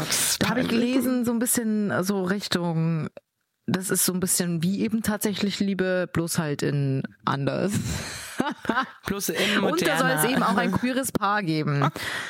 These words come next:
Speaker 1: Ok-, okay,
Speaker 2: Und jetzt
Speaker 1: okay.
Speaker 2: kommen wir zu dem einen einzigen Film, den ich tatsächlich auch gesehen hab, und zwar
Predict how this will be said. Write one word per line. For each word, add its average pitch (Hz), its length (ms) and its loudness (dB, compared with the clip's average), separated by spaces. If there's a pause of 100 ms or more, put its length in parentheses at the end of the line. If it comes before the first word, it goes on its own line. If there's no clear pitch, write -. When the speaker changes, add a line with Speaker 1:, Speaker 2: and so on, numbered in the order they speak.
(140)
Speaker 1:
Ok-, - 180 -2
okay, - 280 0
Speaker 2:
Und 262 160 2
jetzt 254 140 0
Speaker 1:
okay. 226 60 0
Speaker 2:
kommen 247 160 0
wir 247 80 -2
zu 262 80 -2
dem 208 120 0
einen 262 420 0
einzigen 226 440 0
Film, 247 180 0
den 214 160 0
ich 226 140 0
tatsächlich 208 340 0
auch 208 100 -2
gesehen 190 320 0
hab, 190 140 -2
und 170 180 0
zwar 190 320 0